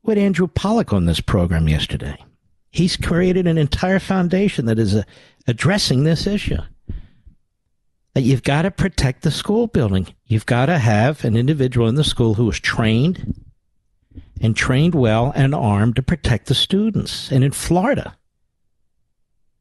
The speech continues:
he says, "Enough is enough. We have to do something." A lot of states have done a lot. Florida's done a lot.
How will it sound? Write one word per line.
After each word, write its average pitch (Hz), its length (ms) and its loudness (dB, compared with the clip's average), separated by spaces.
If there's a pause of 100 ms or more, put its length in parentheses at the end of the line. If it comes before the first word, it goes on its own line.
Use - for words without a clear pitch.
(280)
he 156 140 -2
says, - 400 0
"Enough 180 340 0
is 185 140 -2
enough. 202 320 0
We 165 60 2
have 170 100 -2
to 190 80 -2
do 202 200 0
something." 196 540 0
A 165 80 0
lot 214 240 2
of 240 80 0
states 247 380 -2
have 208 180 0
done 220 180 2
a 208 80 4
lot. 208 540 0 (180)
Florida's 262 540 2
done 107 200 0
a 85 60 -2
lot. - 300 -6